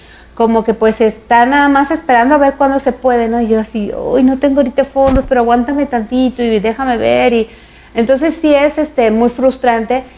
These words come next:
Y sinceramente yo este año, pues, de tener una productividad de veinticinco, mm, pacientes sobrevivientes cada año, por ejemplo, de reconstruidas, pues, no llevaba más que seis, siete.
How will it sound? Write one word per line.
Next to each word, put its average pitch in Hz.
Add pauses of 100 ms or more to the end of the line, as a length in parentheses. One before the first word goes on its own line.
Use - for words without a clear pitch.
(200)
Y 262
sinceramente 320
yo 302
este 302
año, 269
pues, 220
de 220
tener 233
una 302
productividad 233
de 247 (160)
veinticinco, 214
mm, 220
pacientes 247
sobrevivientes 220
cada 247
año, 240
por 240
ejemplo, 220
de 220
reconstruidas, 214 (480)
pues, 208
no 247
llevaba 269
más 262
que 165
seis, 175
siete. -